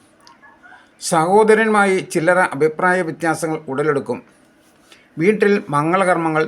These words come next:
നടക്കും. പലതരം വിനോദയാത്രകളിൽ പങ്കെടുക്കും.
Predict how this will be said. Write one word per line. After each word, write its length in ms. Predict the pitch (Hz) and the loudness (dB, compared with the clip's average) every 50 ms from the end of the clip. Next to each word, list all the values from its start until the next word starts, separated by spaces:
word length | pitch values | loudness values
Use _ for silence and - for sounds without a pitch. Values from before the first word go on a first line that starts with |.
| 156 | -4
നടക്കും. 320 | 135 123 123 117 - 123 110 - - _ _ _ _ _ _ _ _ _ _ _ - - - _ - _ _ _ _ _ _ _ _ _ _ 170 | -6 -8 -6 -6 -8 -10 -12 -12 -16 _ _ _ _ _ _ _ _ _ _ _ -20 -20 -20 _ -20 _ _ _ _ _ _ _ _ _ _ 0
പലതരം 460 | 170 180 202 220 220 220 220 220 208 - - 156 | 0 2 4 4 4 4 2 2 -2 -4 -6 -6
വിനോദയാത്രകളിൽ 880 | 156 156 170 185 196 196 202 196 185 180 175 165 180 165 170 175 170 156 143 - - | -4 0 0 0 2 2 2 2 2 0 0 0 -2 0 2 0 0 0 -4 -4 -4
പങ്കെടുക്കും. 480 | 151 135 143 156 160 147 - 120 123 | -4 0 0 0 0 0 -2 -4 -12